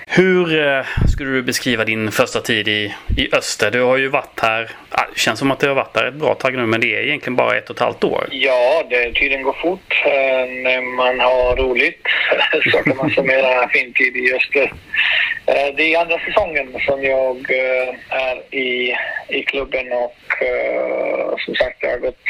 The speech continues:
Speaker 2: snabbt. Vi, eh, har haft en intensiv säsong förra året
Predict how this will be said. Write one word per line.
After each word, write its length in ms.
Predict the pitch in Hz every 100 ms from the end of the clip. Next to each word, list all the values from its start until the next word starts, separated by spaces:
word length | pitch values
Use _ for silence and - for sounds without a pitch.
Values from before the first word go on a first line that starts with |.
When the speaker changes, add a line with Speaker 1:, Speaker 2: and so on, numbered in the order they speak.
| - - -
Speaker 2:
snabbt. 300 | - - - - - - - - - - - -
Vi, 280 | 127 127 127
eh, 680 | 127 127 131 127 127 127 123
har 120 | 131
haft 280 | 131 _ -
en 600 | 131 127 127 123 123 120 - - - - - - - - 147
intensiv 640 | 143 156 143 151 147 147 -
säsong 380 | - - 156 151 139
förra 200 | 151 151
året 420 | 143 147 151